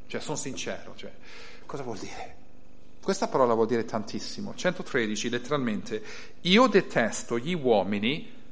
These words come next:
spezzati, gli uomini divisi,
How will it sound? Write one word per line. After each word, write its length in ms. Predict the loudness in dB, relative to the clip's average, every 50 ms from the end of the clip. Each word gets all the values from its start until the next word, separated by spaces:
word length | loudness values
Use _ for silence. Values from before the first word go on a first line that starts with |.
| -8 -8
spezzati, 840 | -8 -2 0 2 2 2 4 4 6 6 6 4 2 0 -4 -6 -6 -8 -10 -10 -10 -10 -10 -10 -8 -8 -8 -8 -8 -8 -8 -8 -8 -8 -8 -8 -8 -8 -8
gli 260 | -8 -8 -4 0 4
uomini 400 | 8 10 10 10 10 10 6 4
divisi, 920 | 4 4 2 2 4 6 6 6 6 4 2 -2 -4 -6 -6 -6 -8 -8